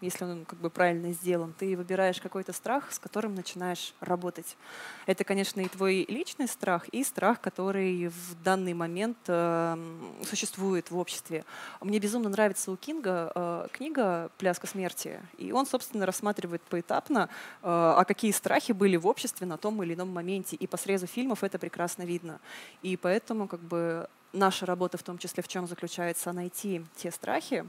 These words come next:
которые сейчас лежат где-то вот не то чтобы на поверхности, но они, м, существуют, и они чувствительно отзываются. И если ты с ним угадываешь, э, то как бы фильм, скорее всего, складывается. Вот.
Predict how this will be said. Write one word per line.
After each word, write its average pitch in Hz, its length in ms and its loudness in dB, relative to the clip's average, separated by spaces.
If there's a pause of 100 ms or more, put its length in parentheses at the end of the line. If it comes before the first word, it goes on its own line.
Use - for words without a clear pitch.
(120)
которые 214 460 -2
сейчас 185 480 -2
лежат 175 360 -2
где-то 180 300 -4
вот 180 180 0 (640)
не 208 80 4
то 339 120 4
чтобы 240 240 2
на 214 80 2
поверхности, 202 720 0
но 170 120 -6
они, 208 320 0
м, 175 640 -4 (180)
существуют, 214 880 2 (100)
и 185 100 0
они 214 380 0
чувствительно 185 540 -4
отзываются. 170 640 -2 (100)
И 185 80 -4
если 190 280 2
ты 190 300 -2
с - 160 -4
ним 185 140 -4
угадываешь, 220 800 2 (100)
э, 175 460 0 (200)
то 196 180 -4
как 214 140 -12
бы 170 160 -8
фильм, 190 300 -6
скорее 170 240 -8
всего, 165 200 -10
складывается. - 720 -12 (160)
Вот. 180 200 -4